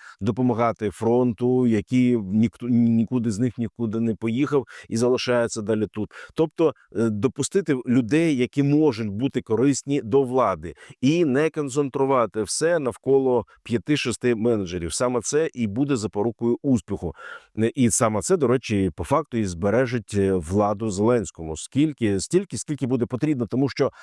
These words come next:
саме уряд національної єдності може бути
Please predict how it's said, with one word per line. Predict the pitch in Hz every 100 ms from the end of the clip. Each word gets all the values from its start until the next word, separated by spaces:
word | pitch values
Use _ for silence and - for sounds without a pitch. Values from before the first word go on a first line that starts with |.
| -
саме | - 151 151 -
уряд | 165 135 113
національної | 117 123 131 120 113 110
єдності | 190 170 131 -
може | 107 160 131 110
бути | 107 151 - 123